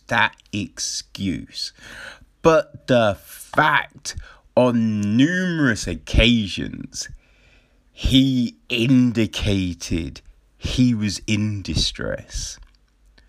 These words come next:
None of them did anything. None of them did anything. So,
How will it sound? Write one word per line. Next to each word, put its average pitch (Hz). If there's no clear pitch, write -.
None 92
of 107
them 101
did 90
anything. 78
None 127
of 175
them 165
did 175
anything. 92
So, 147